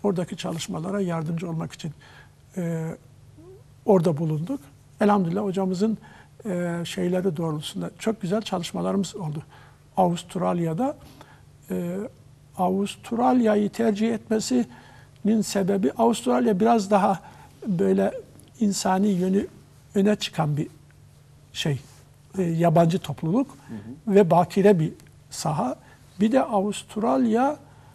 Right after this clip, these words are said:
Speaker 1: etrafında, e, İslam aleminin en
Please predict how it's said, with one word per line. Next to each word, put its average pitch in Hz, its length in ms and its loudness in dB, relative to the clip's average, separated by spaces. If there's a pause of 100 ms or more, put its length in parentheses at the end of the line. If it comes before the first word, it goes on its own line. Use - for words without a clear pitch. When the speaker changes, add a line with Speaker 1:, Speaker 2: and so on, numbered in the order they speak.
(960)
Speaker 1:
etrafında, 196 800 0 (520)
e, 202 120 0
İslam 233 360 0
aleminin 185 540 0 (140)
en 226 280 0